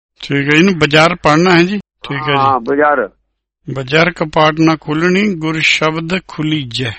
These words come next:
Speaker 2: ਗੁਰ ਸ਼ਬਦ ਖੁਲੀਜੈ, ਗੁਰ ਉਪਦੇਸ਼ ਨਾ ਖੁੱਲੂਗਾ। ਸਮਝ ਆਊਗੀ, ਸਮਝ ਦਾ ਵਿਸ਼ਾ ਹੈ। ਹਾਂਜੀ।
Speaker 1: "ਅਨਹਦ ਵਾਜੇ ਧੁਨੀ ਵੱਜਦੇ, ਗੁਰ ਸ਼ਬਦ ਸੁਣੀਜੈ। ਤਿੱਤ ਘਟ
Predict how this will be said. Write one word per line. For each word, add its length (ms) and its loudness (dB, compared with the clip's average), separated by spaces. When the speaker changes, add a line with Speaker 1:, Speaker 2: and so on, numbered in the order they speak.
Speaker 2:
ਗੁਰ 180 4
ਸ਼ਬਦ 340 0
ਖੁਲੀਜੈ, 380 -2
ਗੁਰ 160 0
ਉਪਦੇਸ਼ 460 2
ਨਾ 100 2
ਖੁੱਲੂਗਾ। 460 -2
ਸਮਝ 220 2
ਆਊਗੀ, 400 0
ਸਮਝ 220 -4
ਦਾ 100 2
ਵਿਸ਼ਾ 260 0
ਹੈ। 240 -6
ਹਾਂਜੀ। 260 -4
Speaker 1:
"ਅਨਹਦ 400 4
ਵਾਜੇ 600 2
ਧੁਨੀ 380 2
ਵੱਜਦੇ, 680 0
ਗੁਰ 240 -2
ਸ਼ਬਦ 560 -2
ਸੁਣੀਜੈ। 800 0
ਤਿੱਤ 340 -2
ਘਟ 440 -2